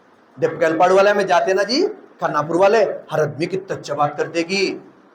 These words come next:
బహుత్ అచ్చే బాత్ కర్తే, బహుత్ అచ్చా మిలాతే హమారే కో, మిలా లేతే, హమారే కో సలాం కర్తే, ఇఫ్తార్ కా టైమ్ హోయ్ తో ఉనాకా అగర్ నాస్తా నహీ తో భీ హమారే కో ఖిలాతే."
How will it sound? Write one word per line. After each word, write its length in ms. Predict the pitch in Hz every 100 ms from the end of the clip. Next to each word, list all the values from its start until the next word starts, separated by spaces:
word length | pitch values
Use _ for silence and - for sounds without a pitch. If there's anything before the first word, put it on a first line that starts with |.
| _ _ _ _ _ _ _ _ _ _ -
బహుత్ 180 | 165 170
అచ్చే 200 | 175 185
బాత్ 260 | 190 185 196
కర్తే, 200 | 190 190
బహుత్ 220 | 170 170
అచ్చా 200 | 165 185
మిలాతే 400 | 190 185 185 196
హమారే 300 | 190 190 190
కో, 100 | 165 - - -
మిలా 200 | 170 196
లేతే, 500 | 208 202 208 - - - _ _ -
హమారే 220 | 175 196
కో 120 | 185
సలాం 320 | 180 175 202 202
కర్తే, 500 | 208 214 196 - - - - - _ _ _
ఇఫ్తార్ 280 | 160 156 214
కా 100 | 214
టైమ్ 220 | 214 208
హోయ్ 160 | 214 214
తో 100 | 220
ఉనాకా 360 | 208 202 208 -
అగర్ 220 | 180 196 180
నాస్తా 320 | 196 196 226
నహీ 160 | 214
తో 100 | 220
భీ 80 | 233
హమారే 220 | 208 214
కో 80 | 214
ఖిలాతే." 720 | - 214 220 - 220 139 -